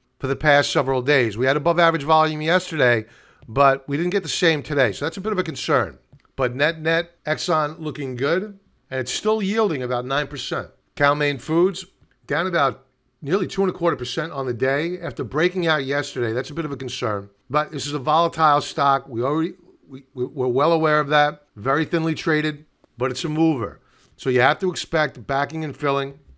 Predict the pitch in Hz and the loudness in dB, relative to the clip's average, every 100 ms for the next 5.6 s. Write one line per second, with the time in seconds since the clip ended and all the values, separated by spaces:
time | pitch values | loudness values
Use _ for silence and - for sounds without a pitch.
0 | _ - 135 180 131 151 156 160 165 131 | _ -6 -6 -4 -4 -4 -2 0 0 -4
1 | - 156 151 156 151 - 156 147 160 147 | -2 -2 0 -2 -2 -4 -4 -2 -2 -6
2 | 151 _ _ 123 131 135 - 147 139 - | -8 _ _ -6 -4 -4 -6 -4 -4 -4
3 | 143 147 160 160 170 - 127 127 127 127 | -2 -2 0 -2 -6 -8 -4 -2 -2 -4
4 | - _ _ _ _ 147 143 143 135 139 | -10 _ _ _ _ -2 -2 -2 -2 -2
5 | 139 131 127 147 170 180 | -2 -2 -2 0 0 -4